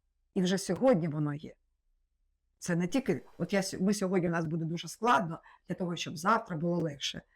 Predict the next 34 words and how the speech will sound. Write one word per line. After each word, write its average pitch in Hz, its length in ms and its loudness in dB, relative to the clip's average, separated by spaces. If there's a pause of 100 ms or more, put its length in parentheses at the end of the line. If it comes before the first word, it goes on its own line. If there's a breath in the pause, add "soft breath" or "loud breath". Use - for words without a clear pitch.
(100)
Це 202 140 -4
навіть 208 340 2
не 208 80 2
про 208 160 0
це, 156 300 -4 (240 soft breath)
а - 100 -6
про 185 140 0
те, 214 160 0
що, 190 280 0 (380 loud breath)
ем, 165 320 -2 (180)
як 196 220 4
іноді 180 260 2
мене 175 200 2
питають, 214 420 -2
і 160 40 -2
ти 160 140 -4
мене 151 200 -2
теж - 180 -6
питала, 262 440 -2 (240 loud breath)
от 190 120 -4
що 330 220 2
треба 208 360 0
сьогодні, 208 560 -2
щоб 165 220 -4
було 185 280 0
там 180 240 -2
завтра? 147 460 -8 (440)
А - 80 -2
немає 277 380 6
такої 156 420 0
відповіді. - 440 -6 (380)
Давайте 294 300 4
наберемо 262 500 4
сьогодні 202 460 -2